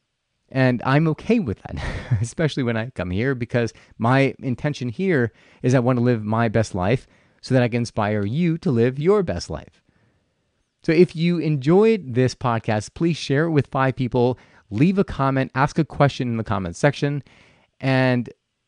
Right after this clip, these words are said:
thank you so, so much for tuning in. I, as always, I know you could be putting your attention anywhere. You could be scrolling on your Instagram feed to see what your neighbor is eating, but you're not. You're choosing to empower your life. You're here with me now,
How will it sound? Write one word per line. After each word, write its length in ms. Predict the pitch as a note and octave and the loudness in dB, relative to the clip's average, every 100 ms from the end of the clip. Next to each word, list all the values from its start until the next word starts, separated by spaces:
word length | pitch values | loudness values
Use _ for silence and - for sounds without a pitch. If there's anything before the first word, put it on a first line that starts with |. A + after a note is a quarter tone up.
| _ _ _ _ _ _ - - | _ _ _ _ _ _ -8 2
thank 260 | E3+ F3 | 2 4
you 120 | F3+ | -2
so, 200 | D#3+ D#3 | 0 0
so 120 | C#3+ C3+ | 0 0
much 220 | B2+ A#2+ | 0 -2
for 100 | A2 | -6
tuning 280 | - G#2+ G#2 | -4 -4 -2
in. 200 | G#2+ A2 | -4 -4
I, 340 | G#2 G2+ - - _ _ - | -2 -2 -4 -12 _ _ -4
as 160 | B2 | 0
always, 300 | C3 B2+ B2+ | 2 4 2
I 60 | A#2 | 2
know 200 | C3 D3 | 4 4
you 180 | B2 B2+ | 2 -2
could 160 | B2 | -2
be 120 | G#2 | -2
putting 260 | A2+ - D3+ | -2 -2 -2
your 140 | C#3+ | 0
attention 460 | C3+ - C3+ - C3 | -2 -2 -4 -2 -4
anywhere. 400 | B2+ C3 C3 C3 | -2 0 0 0
You 100 | C3 | 0
could 120 | D3 | 0
be 120 | A#2+ G#2+ | 0 0
scrolling 540 | - C3 B2+ B2+ C3 | -2 0 2 2 0
on 100 | A#2+ | 0
your 140 | G#2 | -2
Instagram 420 | G2+ A2+ - A#2 G#2 | -2 -4 -2 -4 -2
feed 220 | A#2+ A2+ | -4 -4
to 60 | |
see 120 | A2 A#2 | -4 -4
what 160 | G#2 | -4
your 100 | G#2+ | -4
neighbor 320 | A2 D#3 D3+ | -2 0 2
is 120 | D3 C3+ | 2 2
eating, 240 | C#3+ C#3+ | 0 -2
but 120 | G#2 | -2
you're 120 | G#2+ | -4
not. 400 | G2+ G2+ C3 D3+ | -4 0 0 -2
You're 100 | - | -4
choosing 320 | G#2 A#2 G#2+ A2+ | -6 -6 -4 -2
to 220 | A2 G#2+ - - | 0 -2 -4 -8
empower 460 | - A2 - G3 C4 | -4 -2 2 4 4
your 160 | A3 D#3+ | 4 4
life. 280 | G#2 G#2 | 2 0
You're 160 | G#2+ F#2 | -2 -6
here 300 | - A#3 B3 | -2 0 2
with 180 | A3 C#3 | 2 2
me 160 | B2 | 0
now, 360 | A2+ F#2+ F2+ F#2+ | 0 2 0 -2